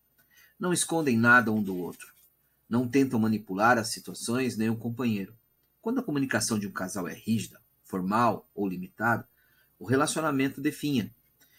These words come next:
Inúmeras pesquisas comprovam que a maior causa dos divórcios é a falta de comunicação. Gary Smaley,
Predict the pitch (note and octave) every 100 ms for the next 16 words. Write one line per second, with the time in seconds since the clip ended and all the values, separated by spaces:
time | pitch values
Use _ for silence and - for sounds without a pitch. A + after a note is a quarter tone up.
0 | _ - E3+ G#3+ A3+ - B2+ A#2 - C#3
1 | B2 - G#2 G#2+ A2+ A#2 G2+ F#2+ G#2+ A2+
2 | A2+ A2+ C#3+ - - A#2+ A2+ A2 F#2 F2+
3 | E2+ G#2+ A2 - - - C3+ B2 - G2
4 | G2 G#2+ - A2+ B2 D#3+ - C#3 C3+ -
5 | _ _ _ _ _ _ _ _ _ -
6 | G#2+ B2+ A2+ F#2+ G2 A2 C#3 G2+